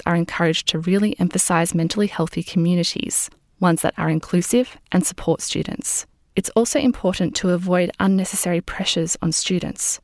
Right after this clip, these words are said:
For example, avoiding having assignments due at the same time, something that students dread, even if they're not struggling with their mental health. Plus,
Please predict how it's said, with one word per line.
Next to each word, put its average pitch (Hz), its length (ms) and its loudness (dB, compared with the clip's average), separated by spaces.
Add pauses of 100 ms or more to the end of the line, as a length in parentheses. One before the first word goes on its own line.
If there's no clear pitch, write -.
(160)
For - 180 -2
example, 156 720 0
avoiding 160 400 2
having 160 280 -2
assignments 196 600 0
due 226 260 0
at 240 100 -2
the - 60 -2
same 165 280 0
time, 180 420 -2 (300)
something - 340 0
that - 140 0
students - 400 -2
dread, 160 340 0 (160)
even 160 220 2
if 160 100 -4
they're - 100 2
not 160 280 2
struggling - 420 0
with - 120 -4
their 156 120 0
mental 160 280 -2
health. - 440 -4 (320)
Plus, - 300 0